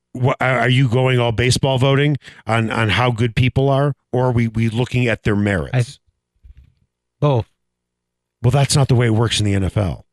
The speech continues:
Speaker 2: Okay, when, when I'm sitting here trying to prioritize all the names on this list,
Speaker 1: Yep.
Speaker 2: from Don Coryell, who was an absolutely brilliant
Speaker 1: Yep.
Speaker 2: offensive innovator and very influential in
Speaker 1: Who
Speaker 2: the
Speaker 1: is
Speaker 2: game.
Speaker 1: be-, who is a
Speaker 2: If I
Speaker 1: better
Speaker 2: go down that list,
Speaker 1: But who's a better
Speaker 2: and I,
Speaker 1: innovator?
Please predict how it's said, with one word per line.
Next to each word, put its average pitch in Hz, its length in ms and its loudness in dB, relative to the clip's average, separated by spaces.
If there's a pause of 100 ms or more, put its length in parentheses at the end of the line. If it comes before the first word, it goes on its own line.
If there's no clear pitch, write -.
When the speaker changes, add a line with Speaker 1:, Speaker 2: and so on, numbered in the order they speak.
(360)
Speaker 2:
Okay, 170 200 0
when, 180 200 2
when 190 160 2
I'm 226 180 2
sitting 190 300 0
here 160 100 2
trying 160 220 -2
to 131 80 2
prioritize 135 760 0
all 135 80 2
the 127 140 0
names 123 300 2
on 123 100 2
this 117 240 -2
list, 113 320 -4
Speaker 1:
Yep. 101 240 -4
Speaker 2:
from 156 140 0
Don 160 220 2
Coryell, 135 500 2
who 127 80 2
was 117 160 0
an 135 100 0
absolutely 135 640 -2
brilliant 135 720 -2 (180)
Speaker 1:
Yep. 131 240 -2
Speaker 2:
offensive 139 520 0
innovator 120 480 2
and 110 80 0
very 135 260 0
influential 123 560 0
in 147 60 2
Speaker 1:
Who 208 60 2
Speaker 2:
the 226 60 2
Speaker 1:
is 180 100 0
Speaker 2:
game. 131 80 0
Speaker 1:
be-, 117 140 0
who 202 140 2
is 202 100 2
a 196 40 0
Speaker 2:
If 165 60 0
I 226 100 4
Speaker 1:
better - 80 0
Speaker 2:
go 226 80 2
down 214 220 2
that 175 180 2
list, 160 340 2
Speaker 1:
But 180 60 0
who's 220 240 2
a - 20 -4
better 214 140 2
Speaker 2:
and 190 80 4
I, 190 80 4
Speaker 1:
innovator? 113 460 -2